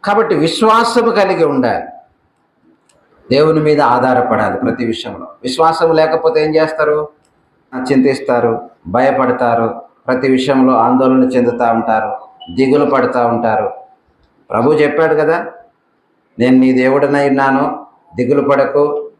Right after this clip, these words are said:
భయపడకు, నిబ్బరంగా ఉండు, ధైర్యంగా ఉండు, నేను నిన్ను బలపరుస్తా, నీకు సహాయం చేస్తా, నిన్ను ఆదుకుంటాను."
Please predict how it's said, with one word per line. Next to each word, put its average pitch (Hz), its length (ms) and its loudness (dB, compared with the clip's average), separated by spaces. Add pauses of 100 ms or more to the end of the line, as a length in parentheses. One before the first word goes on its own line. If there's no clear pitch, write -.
(200)
భయపడకు, 139 920 0 (180)
నిబ్బరంగా 139 580 2
ఉండు, 135 420 -2 (260)
ధైర్యంగా 143 720 2
ఉండు, 135 400 -2 (100)
నేను 131 200 0
నిన్ను 139 200 0
బలపరుస్తా, 143 760 0
నీకు 131 240 0
సహాయం 143 500 0
చేస్తా, 147 440 0 (280)
నిన్ను 147 220 2
ఆదుకుంటాను." 147 1000 0